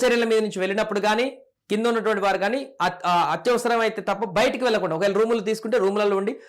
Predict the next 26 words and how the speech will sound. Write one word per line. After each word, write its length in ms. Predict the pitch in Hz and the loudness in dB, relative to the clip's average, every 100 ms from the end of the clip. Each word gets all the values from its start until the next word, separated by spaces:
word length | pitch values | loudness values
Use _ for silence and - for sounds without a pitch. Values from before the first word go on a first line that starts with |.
| _ - | _ 2
బయటికి 360 | 165 254 269 | 4 4 2
వెళ్ళకుండా 320 | 254 233 220 214 | 2 0 0 -2
కొంత 140 | 185 | -2
జాగ్రత్తగా 480 | 160 185 196 214 214 | 0 0 0 -2 0
దర్శనం 380 | 165 180 208 202 | 0 0 0 0
అయిపోగానే 380 | 185 190 190 | 0 0 0
వచ్చి 260 | 170 165 196 | 0 -2 -2
కాసేపు 420 | 170 160 180 170 - | -2 -2 -2 -4 -4
ఈ 40 | |
వర్షం 320 | 156 190 254 254 | -2 0 2 2
తగ్గేంత 400 | 226 208 247 220 | 0 2 2 2
వరకు. 280 | 156 - - _ _ _ _ _ - | 0 -2 -18 _ _ _ _ _ -6
ఎందుకంటే 520 | 185 226 247 240 170 175 | -2 0 0 -2 0 -2
ఈ 100 | 180 | 2
భారీ 300 | 190 226 254 | 4 4 4
వర్షాల 360 | 247 240 240 | 2 2 0
నేపథ్యంలో 480 | 226 202 202 226 240 | 0 -2 0 0 0
గతంలో 360 | 190 220 220 220 | 0 0 0 0
చాలా 160 | 196 208 208 | 0 0 0
చాలా 120 | 190 | -2
ఇబ్బందులు 340 | 170 208 196 | -2 -2 2
ఏర్పడ్డాయి. 440 | 185 185 190 139 101 | 0 0 0 -2 -6
అంటే 380 | - _ 151 | -14 _ -10
కొండ 260 | 170 156 170 | -6 -4 0
మీద 180 | 214 202 | 2 2
ఏర్పడకపోవచ్చు 960 | 202 226 220 214 185 180 175 285 - | 2 0 0 0 0 -2 -2 -6 -6